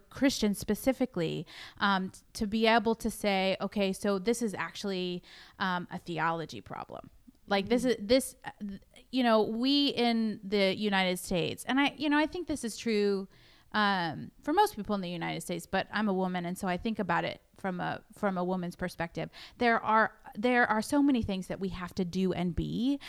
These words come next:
Speaker 1: and live up to this ideal so
Speaker 2: Mm-hmm.
Speaker 1: consistently. Like, we have to have rock hard abs and also be, um, Wonder Moms and also be,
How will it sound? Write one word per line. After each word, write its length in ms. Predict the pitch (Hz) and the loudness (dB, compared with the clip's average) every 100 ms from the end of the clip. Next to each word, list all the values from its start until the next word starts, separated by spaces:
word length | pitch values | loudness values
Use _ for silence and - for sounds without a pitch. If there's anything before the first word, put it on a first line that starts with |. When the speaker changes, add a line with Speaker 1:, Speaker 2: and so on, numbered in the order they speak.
| - | -2
Speaker 1:
and 220 | 202 196 | 0 2
live 160 | 180 165 | 0 0
up 160 | 131 - | -2 0
to 220 | 247 240 | 0 2
this 180 | 208 - | 0 -2
ideal 760 | 175 180 170 151 165 247 277 - - | -4 -4 -4 0 2 2 0 -4 -16
so 160 | 160 208 | 2 2
Speaker 2:
Mm-hmm. 80 | 202 | 4
Speaker 1:
consistently. 680 | 196 185 180 - 180 220 220 | -2 0 -4 -2 -2 2 2
Like, 160 | 180 | 2
we 80 | 185 | 2
have 180 | 185 180 | 0 0
to 80 | 196 | -4
have 160 | 170 | 0
rock 240 | 175 175 196 | 2 2 4
hard 220 | 170 175 | 2 2
abs 320 | 156 160 170 | 0 0 -2
and 180 | 165 - | -4 -2
also 380 | 165 - 170 175 - - | -4 -2 -4 -4 -12 -6
be, 320 | 175 160 - _ | -4 -4 -8 _
um, 300 | 180 160 123 | -4 -2 -2
Wonder 380 | - 170 170 160 | -4 -4 -2 -4
Moms 420 | 165 160 143 165 - | -2 -2 -2 -4 -6
and 240 | 180 175 | -6 -4
also 480 | - 175 - 165 - - | -4 -4 -2 -2 -4 -8
be, 400 | 170 160 117 | -8 -6 -8